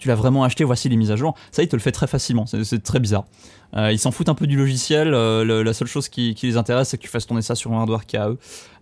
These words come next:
Euh, c'est, c'est particulier. C'est une pratique comme une autre. Bien, bien. On va donc résumer un petit peu les différentes, euh, annonces qui ont eu lieu le quatre juin, euh, lors de la keynote de la conférence qui a duré un peu plus de deux heures, un peu plus que la moyenne.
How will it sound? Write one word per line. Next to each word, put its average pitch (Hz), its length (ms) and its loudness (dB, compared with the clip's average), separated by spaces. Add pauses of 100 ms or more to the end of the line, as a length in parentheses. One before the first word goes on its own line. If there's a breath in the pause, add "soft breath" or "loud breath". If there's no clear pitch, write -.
Euh, 110 560 2
c'est, 113 500 -2
c'est - 160 -10
particulier. 156 540 -2
C'est - 100 -18
une 190 100 2
pratique - 460 -6
comme 104 140 -4
une - 80 -6
autre. - 160 -14 (540 loud breath)
Bien, 175 220 6
bien. 131 260 6
On 185 140 4
va 220 320 4
donc 196 420 2
résumer 165 420 4
un 220 60 2
petit - 140 -6
peu 269 100 -2
les 196 120 2
différentes, 220 480 0
euh, 156 240 2
annonces 170 260 2
qui - 120 -6
ont 143 80 4
eu 139 40 4
lieu 139 300 2
le 202 200 4
quatre 170 340 2
juin, 120 340 2 (360 soft breath)
euh, 120 240 4
lors 160 480 4
de 135 140 2
la 165 380 4
keynote 190 680 2
de 135 60 2
la 135 100 2
conférence 185 600 2
qui - 80 -6
a - 20 -2
duré 139 220 0 (100)
un 262 140 4
peu 254 120 2
plus 240 200 2
de 185 40 -2
deux 220 220 0
heures, 269 140 2
un 190 40 4
peu 175 120 0
plus 247 260 -2
que - 80 0
la 170 120 2
moyenne. 156 480 2